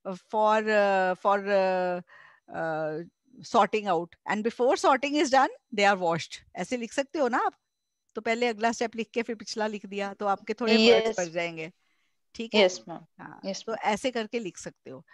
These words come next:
Speaker 1: उससे एक दो वर्ड्स बढ़ाने के तरीके हैं बस, ठीक है। But normally आप सीधा सीधा लिखो, अगर आपको वर्ड्स की प्रॉब्लम आ रही है, वर्ड लेंथ की प्रॉब्लम आ रही है, फिर आप इस तरह से भी कोई एक दो सेंटेंस बना सकते हो, एक आध सेंटेंस,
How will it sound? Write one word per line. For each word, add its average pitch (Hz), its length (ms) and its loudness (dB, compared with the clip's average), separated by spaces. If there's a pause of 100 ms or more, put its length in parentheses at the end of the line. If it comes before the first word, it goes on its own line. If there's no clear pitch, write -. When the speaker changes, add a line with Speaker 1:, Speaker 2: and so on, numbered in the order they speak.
(160)
Speaker 1:
उससे 320 280 -4 (200)
एक 233 200 4
दो 277 140 2
वर्ड्स 247 280 0
बढ़ाने 233 420 -2
के 247 120 -2
तरीके 190 460 -6
हैं 123 140 -14
बस, - 380 -16 (840)
ठीक 220 180 -12
है। 415 80 -6 (720)
But - 120 2 (140)
normally 208 520 -2
आप 311 120 0
सीधा 233 340 0
सीधा 262 280 0
लिखो, 233 280 -4
अगर 233 380 -2
आपको 240 300 -2
वर्ड्स 190 380 -2
की 254 120 -6
प्रॉब्लम 196 420 -4
आ 175 100 -2
रही 165 180 -8
है, 185 100 -4
वर्ड 190 320 -2
लेंथ 190 280 0
की - 200 -6
प्रॉब्लम 170 440 -4
आ 143 80 -6
रही 139 180 -14
है, 151 180 -6 (320)
फिर 269 140 0
आप 240 140 0
इस 208 160 -8
तरह 196 200 -4
से 202 160 -6
भी 196 100 -10
कोई 202 280 -4
एक 185 140 -8
दो 190 120 -6
सेंटेंस 185 480 -8
बना 165 280 -8
सकते - 320 -18
हो, - 160 -20
एक - 180 -14
आध 147 100 -8
सेंटेंस, - 640 -20